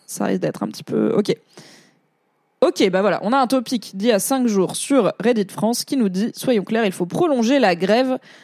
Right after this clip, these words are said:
ce, jusqu'à ce qu'on ait satisfaction, que ce soit sur Reddit ou en France. Le subreddit United Kingdom est toujours fermé. Les Anglais sont meilleurs grévistes que les Français, c'est la honte. Après, il y a un peu, on va en parler, mais bon, je vous lis un petit peu les, les réactions sur Reddit.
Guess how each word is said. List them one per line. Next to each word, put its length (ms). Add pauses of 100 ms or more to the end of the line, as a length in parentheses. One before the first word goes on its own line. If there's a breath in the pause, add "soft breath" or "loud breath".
(120)
ce, 240
jusqu'à 320
ce 80
qu'on 160
ait 60
satisfaction, 920
que 120
ce 200
soit 360
sur 280
Reddit 380 (200)
ou 220 (100)
en 100
France. 560 (260)
Le 160
subreddit 600
United 320
Kingdom 300
est 120
toujours 240
fermé. 420
Les 220
Anglais 280
sont 160
meilleurs 240
grévistes 340
que 80
les 100
Français, 380
c'est 240
la 100
honte. 380 (380 loud breath)
Après, 320
il 20
y 60
a 60
un 100
peu, 120
on 120
va 60
en 40
parler, 240
mais 140
bon, 100
je 100
vous 100
lis 100
un 100
petit 140
peu 100
les, 220
les 80
réactions 320
sur 160
Reddit. 280